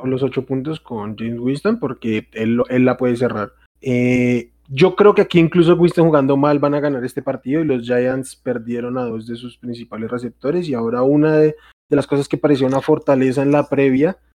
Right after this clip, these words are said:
eh, pues termina con Kenny Golladay, que no está rindiendo, con Kadarius Toney, que nada más no levanta, y Colin Johnson, que en este momento parece el mejor receptor disponible que tienen. Y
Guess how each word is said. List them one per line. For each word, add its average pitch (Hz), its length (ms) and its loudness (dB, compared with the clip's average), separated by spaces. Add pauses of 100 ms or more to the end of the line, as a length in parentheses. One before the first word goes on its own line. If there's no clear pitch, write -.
eh, 110 380 -6
pues - 340 -12 (180)
termina 131 360 -4
con 143 160 -2
Kenny 143 220 2
Golladay, 147 420 4
que 143 100 0
no 131 80 0
está 127 220 0
rindiendo, 156 560 2
con 131 140 -4
Kadarius 117 500 -6 (280)
Toney, 120 280 -6
que 120 160 -10
nada 110 160 -8
más 104 180 -12
no 117 80 -10
levanta, 143 560 -2
y - 60 -20
Colin 120 340 -2
Johnson, 135 320 0
que 131 220 -2
en 127 160 2
este 139 180 0
momento 139 300 2
parece 135 240 2
el 135 60 4
mejor 127 260 2
receptor 120 400 -2
disponible 117 480 -6
que 123 100 -2
tienen. 190 320 0 (340)
Y 247 360 6